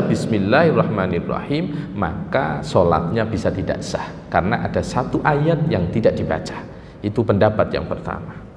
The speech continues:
Ingkanat lamun ono opo Fatihah iku minha nyatane saking fa-, nantani sang-,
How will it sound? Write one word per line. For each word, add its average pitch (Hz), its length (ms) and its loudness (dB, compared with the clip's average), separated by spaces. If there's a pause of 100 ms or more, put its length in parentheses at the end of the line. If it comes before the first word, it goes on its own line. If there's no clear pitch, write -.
(680)
Ingkanat 175 1040 6
lamun 165 480 6
ono 156 480 6
opo 135 160 4
Fatihah 160 800 4
iku 120 240 0
minha 107 400 2
nyatane 101 400 0
saking 117 400 0
fa-, 175 560 0
nantani 131 640 2
sang-, 117 240 -2